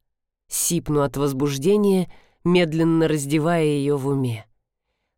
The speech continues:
Каждый раз дурею от вида обнаженной женщины в чулках. «Да», отвечает с уверенностью в голосе,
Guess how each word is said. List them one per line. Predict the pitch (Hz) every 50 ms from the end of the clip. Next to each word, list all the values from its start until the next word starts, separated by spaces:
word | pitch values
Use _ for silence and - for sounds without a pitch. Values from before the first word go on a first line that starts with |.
| _ -
Каждый | - 185 190 190 170 160 175 185 185
раз | 190 202 202 180 170
дурею | 165 160 180 196 196 196 208 220 214 185 160 151 143
от | 139 135 -
вида | 147 175 185 160 160 156
обнаженной | 147 135 160 156 156 143 165 170 160 156 156 156 151
женщины | 143 147 156 143 135 123 - 131 131 135 131
в | -
чулках. | - - 147 143 131 - 127 117 110 95 - - _ _ _ _ _ _ _ _ _ _ _ _ _ _ _ _ _ _ _ _ _ _ _ _ _ _ _ -
«Да», | 156 156 190 156 147 160 180 - _ _ _ _ _ _ _ _ _ _ _ _ _
отвечает | - - - 185 190 - - 196 180 175 170 -
с | - 180
уверенностью | 180 170 170 151 151 156 156 151 - - 160 151
в | 143 139
голосе, | 139 156 170 196 208 - - 269 262